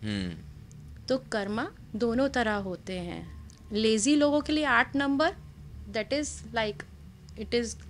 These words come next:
Speaker 2: not going to give you any good
Speaker 1: Nothing।
Speaker 2: things,
Speaker 1: हम्म।
Speaker 2: nothing वाला जोन है।
Speaker 1: हम्म।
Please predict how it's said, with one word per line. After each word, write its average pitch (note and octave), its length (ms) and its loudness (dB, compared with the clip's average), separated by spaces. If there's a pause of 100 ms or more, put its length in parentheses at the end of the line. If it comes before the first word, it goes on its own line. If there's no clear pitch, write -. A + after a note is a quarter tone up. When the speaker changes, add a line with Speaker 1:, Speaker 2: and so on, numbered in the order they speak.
(160)
Speaker 2:
not A#3 200 2
going B3+ 240 2
to B3+ 80 2
give A3+ 260 0
you B3 80 0
any A3 460 -2
good G#3 160 2
Speaker 1:
Nothing। F#3+ 160 -6
Speaker 2:
things, - 400 -8
Speaker 1:
हम्म। G#3 160 4
Speaker 2:
nothing B3 360 0
वाला G3+ 240 0
जोन F3 260 -6
है। G2 60 -2
Speaker 1:
हम्म। F2 180 -2